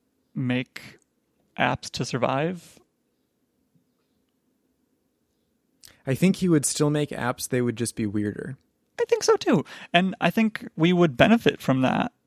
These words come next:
Speaker 2: Uh-huh.
Speaker 1: I think the App Store would be better because, like, he wouldn't have to worry about, like, are people gonna buy this?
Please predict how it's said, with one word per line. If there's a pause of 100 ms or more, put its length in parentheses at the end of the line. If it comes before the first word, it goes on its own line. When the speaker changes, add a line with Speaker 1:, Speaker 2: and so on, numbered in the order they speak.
(600)
Speaker 2:
Uh-huh. (260)
Speaker 1:
I
think
the
App
Store
would
be
better
because,
like,
he
wouldn't
have
to
worry
about,
like, (920)
are
people
gonna
buy
this?